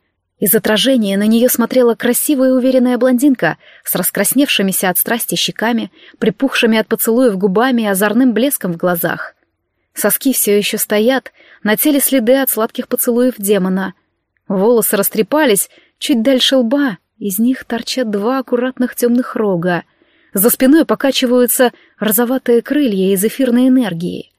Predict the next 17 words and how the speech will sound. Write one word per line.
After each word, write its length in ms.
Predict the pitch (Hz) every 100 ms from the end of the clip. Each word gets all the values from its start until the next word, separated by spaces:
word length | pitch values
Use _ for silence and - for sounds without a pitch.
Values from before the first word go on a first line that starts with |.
| _ _ _ _ _
А 100 | 202
чуть 260 | - 208
ниже 360 | 254 277 226 240
подёргивается 960 | 240 208 247 226 233 220 220 - 226 208 _ _ _ _ _
такой 360 | 214 - 269 254
же 120 | 240
хвост 540 | - 262 262 185 - -
с 100 | -
кисточкой. 720 | 262 - 185 - - 170 _ _ _ _ _
Оливия 480 | 202 202 277 254 254
круглыми 480 | - 262 226 247 240
глазами 540 | 220 226 214 269 208
смотрела 560 | 190 220 220 262 247 208
на 100 | 208
себя 380 | - 202 262
и 40 | 233
понимала, 760 | - 233 240 233 175 175 -